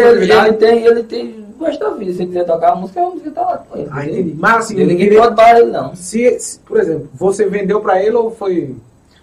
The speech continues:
Speaker 2: Não, não, não vendi pra ele, não.
Speaker 1: Então.
Speaker 2: Eu passei a música pra ele gravar e a música aconteceu.
Speaker 1: Por exemplo, se a música der cem milhões de visualizações, esse direito quem ganha é você ou ele? Os direitos autorais vai pra você, né?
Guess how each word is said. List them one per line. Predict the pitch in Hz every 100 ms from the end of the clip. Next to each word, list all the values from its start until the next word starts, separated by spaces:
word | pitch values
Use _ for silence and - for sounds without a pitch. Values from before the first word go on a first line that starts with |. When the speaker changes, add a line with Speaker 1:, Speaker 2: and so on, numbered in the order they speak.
| _ _ _ _ _
Speaker 2:
Não, | 131 127 120
não, | 113 104 104
não | 101 101 110 110
vendi | 117 120
pra | 117 117
ele, | 113
não. | 101 95 _ _ _ _
Speaker 1:
Então. | 165 175 156
Speaker 2:
Eu | -
passei | 139 139 143
a | 143
música | 139 139 156
pra | 147
ele | 143
gravar | 139 143 143 139 147 180 190
e |
a | 190 190
música | 190 -
aconteceu. | - - - -
Speaker 1:
Por | 220
exemplo, | 220 185
se | 208
a | 214
música | 214 214
der | 208 208 208 190 175 - - _ _
cem | - 240 254
milhões | 233 220 214
de |
visualizações, | 208 202 196 196 190 147 143
esse | 156 180
direito | 165 165 170
quem | 165
ganha | 151 156 160
é | 143
você | 139 139 175 190
ou | 190 160
ele? | 131 113 110 - _ 120
Os |
direitos | 117 143 147
autorais | 139 135 147 151
vai | 143
pra | 170
você, | 170 - 127
né? | 131